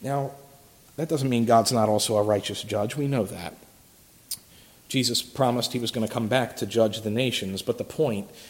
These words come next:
that I'm making is that for God's people, the throne of judgment is also the mercy seat. Judgment and mercy are sitting there together,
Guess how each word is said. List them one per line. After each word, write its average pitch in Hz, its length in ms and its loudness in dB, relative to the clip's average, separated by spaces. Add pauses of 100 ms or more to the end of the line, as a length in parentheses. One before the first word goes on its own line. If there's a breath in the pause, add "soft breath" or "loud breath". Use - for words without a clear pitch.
(180 loud breath)
that 117 100 0
I'm 120 140 0
making 143 360 0
is 107 140 -2
that 123 160 -2
for 120 100 -2
God's 151 420 0
people, 113 460 -4
the 110 100 -4
throne 147 400 -2
of 123 100 -4
judgment 110 500 -2
is 110 200 -4
also 107 440 0
the 104 220 -6
mercy 90 360 -6
seat. - 340 -6 (1500)
Judgment 139 440 0
and 123 160 -2
mercy 104 480 -2 (360 soft breath)
are 107 80 -4
sitting 123 340 0
there 104 180 0
together, 95 600 0